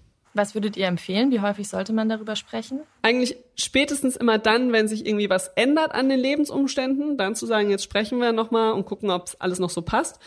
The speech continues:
Speaker 2: Oder eben, wenn sich eine Person nicht mehr gut damit fühlt, ja? Also wenn man sagt, „Hier, jetzt irgendwie habe ich ein komisches Bauchgefühl inzwischen“,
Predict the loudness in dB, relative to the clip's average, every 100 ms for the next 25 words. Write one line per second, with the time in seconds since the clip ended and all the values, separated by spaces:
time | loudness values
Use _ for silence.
0 | -10 2 4 4 4 2 4 2 2 2
1 | 2 4 2 4 4 2 2 2 2 2
2 | 0 0 -4 -4 0 2 4 2 2 2
3 | 2 2 2 0 -2 -4 0 2 2 0
4 | -4 -4 -4 -2 0 2 2 0 -2 -2
5 | -2 0 2 2 0 -4 -2 -2 -2 0
6 | -2